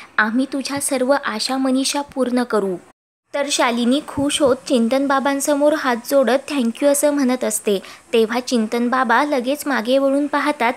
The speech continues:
तर त्यांना पाहून सर्वांना मोठा धक्का बसतो, कारण तो तोच व्यक्ती असतो जो रस्त्यावर त्या तिघांनाही भेटलेला असतो.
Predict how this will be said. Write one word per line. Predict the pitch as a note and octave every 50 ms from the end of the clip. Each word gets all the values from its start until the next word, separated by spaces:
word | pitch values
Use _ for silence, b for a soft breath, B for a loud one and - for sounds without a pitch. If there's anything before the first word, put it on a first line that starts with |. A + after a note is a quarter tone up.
| - -
तर | C#4 C#4+
त्यांना | C#4+ - B3+ A#3 A3 A3 A3 A3+
पाहून | A3+ C4 C4+ C4+ - C4 A#3+ C#4
सर्वांना | - D4+ C4 B3 A3+ A3 A3 A3+ B3 C4+
मोठा | C4+ C#4 C#4 - C4+ C#4
धक्का | C#4+ C#4+ - - - A#3+ A#3+
बसतो, | A3 A#3 A3 - - - G3+ F#3+ F#3 B B B B B -
कारण | B3 A3+ A3+ A3+ A#3+ B3+ -
तो | C#4
तोच | C#4 C#4 - - A#3+ B3 B3+ - -
व्यक्ती | C4+ C#4 C4+ C#4 - - C#4
असतो | C#4+ C#4+ C#4+ - - G#3+ A#3 B3+
जो | B3 C#4 C#4+ C#4
रस्त्यावर | C4 A#3 A#3 - - C4+ C4 B3+ B3 A#3 A#3+
त्या | C4+ - C#4+ C#4+
तिघांनाही | C#4+ D4 C4 G#3+ B3+ A#3+ G#3+ A3 A3 A3 A3 A#3+ B3+
भेटलेला | A#3+ C4+ B3 A#3+ - - A#3+ A3+ A3 A#3+ C4
असतो. | B3+ A#3 - - - G#3 F#3+